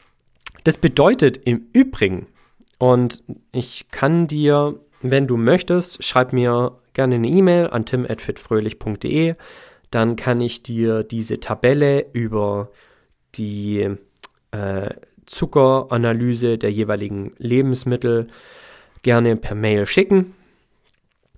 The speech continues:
Ähm, kann ich dir zukommen lassen, ist gar kein Problem. Also in der Aprikose beispielsweise steckt gesehen an den Gesamtkohlenhydraten, also ich habe gesagt, wir haben elf Komma eins Gramm Kohlenhydrate auf hundert Gramm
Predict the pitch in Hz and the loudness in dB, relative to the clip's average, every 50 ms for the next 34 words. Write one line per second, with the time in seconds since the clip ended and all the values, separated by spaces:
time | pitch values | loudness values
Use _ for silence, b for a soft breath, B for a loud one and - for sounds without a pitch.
0 | - - 110 107 101 92 - 117 107 - 113 - - 120 - - 113 110 107 107 | -16 -12 -10 -10 -10 -6 -4 -4 -2 -2 -4 -4 -4 -8 -6 -4 -4 -2 -2 -2
1 | 104 - 110 110 - 113 - - 120 117 - 117 104 98 98 95 107 110 113 113 | -2 -4 -6 -8 -8 -14 -6 -4 -4 -2 -2 -4 -6 -6 -6 -2 0 0 2 2
2 | 113 113 113 - _ _ - 107 104 98 107 101 101 101 - - _ _ - 117 | 0 -2 -4 -10 _ _ -4 -4 -2 -2 -2 0 0 -2 -4 -8 _ _ -4 -2
3 | 113 110 110 110 110 104 101 - 113 - - 117 110 - - 170 190 180 131 113 | 0 0 0 0 0 -2 0 -2 -4 -4 -6 -10 -8 2 6 6 6 6 4 0
4 | - 95 98 95 - - - 95 - - 101 101 104 101 98 120 123 127 135 - | -2 -2 -4 -4 -6 -10 -12 -12 -8 -6 -6 -4 -4 -4 -4 -2 -4 -4 -4 -6
5 | - - - - - - - 156 156 - - _ - _ - - 107 104 110 135 | -12 -16 -14 -10 -6 0 0 0 0 0 -10 _ -20 _ -8 -6 -6 -2 0 2
6 | 143 151 147 139 - 113 107 104 98 95 101 98 110 135 180 214 226 220 - - | 2 2 0 0 -4 -4 -4 -4 -6 -6 -6 -2 0 2 2 2 0 -2 -8 -16
7 | - - 104 95 95 90 - - - 95 92 - - 139 156 - - 101 98 95 | -12 -10 -8 -8 -8 -8 -8 -6 -4 -4 -4 -4 -6 -8 -8 -4 -4 -2 -2 -2
8 | 95 98 98 b b b b b - 104 - - - 98 92 110 127 147 - - | -6 -10 -14 b b b b b -8 -8 -8 -6 -10 -4 0 0 0 0 -2 -10
9 | - - - - 123 107 101 95 - - - 117 139 135 - - - 117 110 - | -20 -20 -18 -12 -8 -6 -6 -6 -6 -2 0 0 0 0 0 -6 -4 -2 -2 -2
10 | - 107 107 107 113 113 113 - _ - - 98 101 95 98 95 - - 131 139 | -2 -2 0 0 -2 -4 -6 -8 _ -14 -10 -8 -8 -8 -8 -10 -2 0 2 2
11 | 139 139 127 127 - - 113 117 117 - - - 104 - - 117 113 104 101 - | 4 2 0 -2 -2 -2 -2 -2 -2 -4 -8 -8 -10 -8 -6 -6 -4 -4 -6 -8
12 | - - - 98 | -8 -12 -10 -10